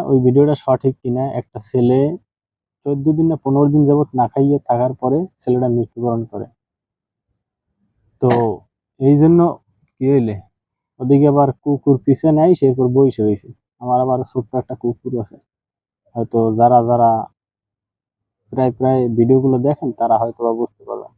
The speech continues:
যাই হোক, তো যে কথায় ছিলাম,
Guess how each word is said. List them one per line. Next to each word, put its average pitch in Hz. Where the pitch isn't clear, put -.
যাই 131
হোক, -
তো 147
যে 139
কথায় 160
ছিলাম, 151